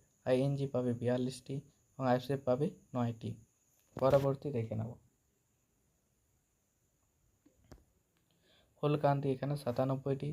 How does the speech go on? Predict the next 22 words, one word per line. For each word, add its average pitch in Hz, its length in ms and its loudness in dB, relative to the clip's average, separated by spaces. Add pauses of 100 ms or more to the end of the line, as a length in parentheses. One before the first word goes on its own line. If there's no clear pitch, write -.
তার 131 200 -4
মধ্যে 135 260 0
এনডিএ 131 280 0
পাবে 131 240 2
ছেচল্লিশটি, 139 640 -4 (120)
আইএনজি 131 360 -4
পাবে 131 280 -4 (840)
চেরাইন্দ 135 480 8 (420)
দৌ, 147 140 6 (240)
এখানে 135 280 0
মোট 135 300 0
সাতাশ, 127 380 0 (300)
সাতানব্বইটি, 135 640 0 (600)
আইএন, 135 400 2 (440)
আইএনডিএ 139 800 2
পাবে 127 200 2 (560)
সাতচল্লিশটি, 139 640 -2 (160)
আইএনজি 135 500 0
পাবে 123 260 0 (100)
তেচল্লিশটি, 131 640 -2 (200)
এএলইউডিএফ 135 1120 -2 (600)
এবং 135 180 2